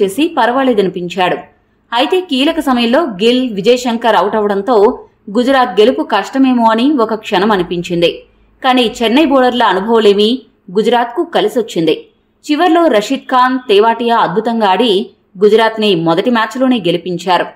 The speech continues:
చెన్నై బౌలర్లలో అరంగేట్ర బౌలర్ రాజవర్ధన్ హంగేర్కర్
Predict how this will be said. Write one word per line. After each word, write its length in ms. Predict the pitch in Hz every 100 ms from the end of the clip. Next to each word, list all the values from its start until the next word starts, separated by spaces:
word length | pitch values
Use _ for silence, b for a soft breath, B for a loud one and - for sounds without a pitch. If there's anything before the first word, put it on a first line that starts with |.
| _ _ _ _ 285
చెన్నై 260 | 247 320
బౌలర్లలో 720 | 320 294 277 277 302 233 302 -
అరంగేట్ర 460 | 220 277 320 330 277
బౌలర్ 380 | 233 233 220
రాజవర్ధన్ 560 | 190 202 240 240 226 214
హంగేర్కర్ 640 | 196 185 190 190 208 262